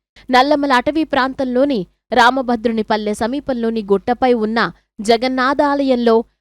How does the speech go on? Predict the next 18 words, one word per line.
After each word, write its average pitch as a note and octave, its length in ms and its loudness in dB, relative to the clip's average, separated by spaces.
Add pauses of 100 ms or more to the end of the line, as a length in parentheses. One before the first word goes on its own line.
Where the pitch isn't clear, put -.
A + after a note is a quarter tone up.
(120)
ఉన్నాడని C4 540 0
తెలుసుకున్న A3+ 500 -2
బ్రిటిష్ G#3+ 500 -4
సైన్యం D4 480 0 (880)
దాన్ని C4+ 460 2 (140)
చుట్టుముట్టారు. A#3+ 580 0 (440)
బ్రిటిష్ D#4+ 380 4
సైన్యం C4+ 500 -2 (160)
కొండపైకెక్కడానికి B3 1120 -2 (120)
ప్రయత్నించగా A#3 680 0 (340)
నరసింహారెడ్డి D4 680 0
సైన్యం A#3+ 480 -2
ఎదురొడ్డింది. G3 640 0 (400)
ఈ F4+ 280 8
యుద్ధంలో C4+ 480 4
కెప్టెన్ C4 480 2
నార్టన్ B3 500 0
మరణించగా A3+ 720 -2